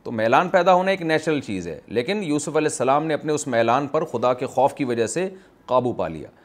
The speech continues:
लेकिन ज़करिया अलैहि-, अ, याह्या अलैहिस्सलाम की तबीयत ऐसी थी कि मैलान भी पैदा नहीं होता गैर महरम की तरफ। तो ये अल्लाह ने आपको एक कमाल की सिफत अता फरमाई थी। अब हसूरन या तो एक अलग सिफत है या तकिया में ही दाखिल है वो।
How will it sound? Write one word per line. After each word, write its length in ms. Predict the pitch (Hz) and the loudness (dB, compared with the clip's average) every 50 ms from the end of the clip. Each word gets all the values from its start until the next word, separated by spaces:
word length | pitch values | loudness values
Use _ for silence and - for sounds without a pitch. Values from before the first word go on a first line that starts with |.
| _ _ _ _ _ | _ _ _ _ _
लेकिन 300 | - 104 117 120 196 208 160 | -4 -2 -2 0 -2 -2 -2
ज़करिया 380 | 139 135 - 175 190 214 214 | -2 0 0 0 2 2 4
अलैहि-, 220 | 208 202 190 196 - | 4 2 0 -2 -2
अ, 80 | 151 143 135 131 123 | 0 0 2 2 0
याह्या 340 | 117 110 135 127 143 175 190 | 0 0 0 0 2 2 2
अलैहिस्सलाम 440 | 190 185 180 - 165 147 151 170 180 | 2 2 2 0 0 2 2 2 2
की 120 | 160 180 156 | -2 -6 -2
तबीयत 340 | 147 147 151 175 180 175 165 | -2 -2 0 0 0 0 0
ऐसी 220 | 151 - 175 185 | 0 0 -2 -4
थी 120 | 170 233 | -4 -2
कि 80 | 233 240 | 0 0
मैलान 380 | 196 175 165 160 165 190 208 202 | 2 4 6 8 8 8 6 6
भी 60 | 202 - | 4 4
पैदा 240 | 180 170 156 156 | 4 6 6 6
नहीं 120 | 147 147 135 | 4 4 2
होता 220 | 113 104 - 123 117 | 0 0 0 -2 -2
गैर 320 | 104 101 92 127 156 175 | -2 2 4 6 6 6
महरम 300 | 180 160 143 131 135 131 117 | 6 6 4 4 4 0 0
की 100 | 110 104 | -4 -6
तरफ। 220 | - 90 78 78 - - _ _ _ _ _ _ _ _ _ _ _ _ _ _ | -6 -6 -8 -8 -12 -16 _ _ _ _ _ _ _ _ _ _ _ _ _ _
तो 60 | 156 | -4
ये 140 | 175 208 226 | 4 6 6
अल्लाह 220 | 220 196 196 196 196 | 6 8 6 4 6
ने 80 | 196 185 | 6 6
आपको 260 | 180 180 180 - 180 | 4 4 4 2 0
एक 180 | 175 - - - | 0 -2 0 2
कमाल 300 | 143 131 135 143 156 151 | 2 6 6 6 6 6
की 120 | 147 147 | 4 0
सिफत 300 | 135 - 120 - 117 - | -4 -2 -2 -2 0 0
अता 200 | 113 95 110 110 | 2 2 2 2
फरमाई 360 | 107 - 110 107 107 98 95 | 2 0 -2 -2 -2 -2 -2
थी। 220 | 92 95 139 139 139 - - - _ _ _ | -4 -6 -8 -8 -8 -12 -20 -20 _ _ _
अब 160 | - 165 143 | 0 2 2
हसूरन 500 | 143 - 151 143 - 185 190 202 226 220 208 | 2 0 0 0 2 2 2 4 4 4 4
या 160 | 185 180 170 | 4 4 4
तो 120 | 170 180 196 | 4 2 0
एक 140 | 190 185 175 | 0 2 2
अलग 180 | 123 139 175 175 | 2 2 2 0
सिफत 340 | - 202 185 190 196 190 190 | 0 -4 0 2 2 2 4
है 120 | 208 202 180 | 2 2 4
या 180 | 165 170 190 185 | 6 6 6 6
तकिया 440 | 185 165 135 - 160 165 175 185 | 4 0 -2 0 0 2 2 2
में 100 | 175 160 147 | 2 2 0
ही 120 | 156 175 151 | 0 2 2
दाखिल 360 | 127 110 98 - 104 85 71 | 2 2 2 0 -6 -8 -8
है 60 | 65 | -10
वो। 160 | 57 - - | -14 -16 -20